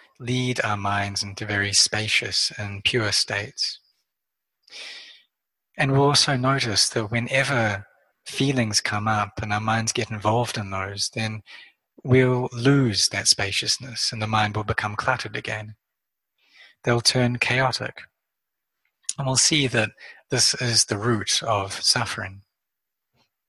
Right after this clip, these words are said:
When our minds are like this, they're all scattered and all over the place,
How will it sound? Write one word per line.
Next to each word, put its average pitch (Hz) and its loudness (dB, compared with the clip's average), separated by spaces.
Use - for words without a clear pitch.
When 139 4
our 143 8
minds 147 6
are 131 2
like 123 2
this, - 0
they're 117 2
all 113 -4
scattered 113 0
and 107 -4
all 113 0
over 117 2
the 104 -6
place, 107 -4